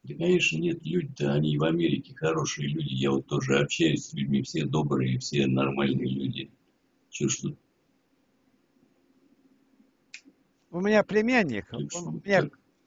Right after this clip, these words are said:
Speaker 2: племянник мой, сестры моей родной. И они, два брата,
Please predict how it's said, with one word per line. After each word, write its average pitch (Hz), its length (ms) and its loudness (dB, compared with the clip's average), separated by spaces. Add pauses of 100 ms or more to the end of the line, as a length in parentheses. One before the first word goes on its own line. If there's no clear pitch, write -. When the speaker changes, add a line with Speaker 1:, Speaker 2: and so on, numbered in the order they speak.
(220)
Speaker 2:
племянник 196 540 0
мой, 117 300 -4 (560)
сестры 190 420 0
моей 151 220 4
родной. 127 440 0 (460)
И 208 100 6
они, 220 600 8 (1200)
два 165 320 4
брата, 156 520 2